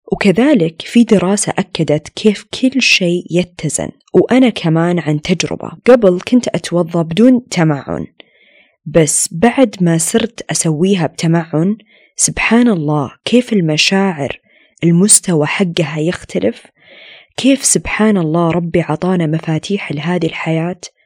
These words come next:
بس ما نشوفها أو نكتشفها إلا لما نكون بقاع.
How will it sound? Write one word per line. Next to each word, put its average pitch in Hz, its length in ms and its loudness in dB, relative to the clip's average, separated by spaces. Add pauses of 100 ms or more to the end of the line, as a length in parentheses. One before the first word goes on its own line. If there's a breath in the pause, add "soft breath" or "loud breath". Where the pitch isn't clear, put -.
(160)
بس 202 200 -2
ما 208 140 2
نشوفها - 600 -4 (640 loud breath)
أو 220 200 6
نكتشفها 208 840 -2 (200)
إلا 180 180 -2
لما 156 320 0
نكون 185 400 0
بقاع. - 360 -10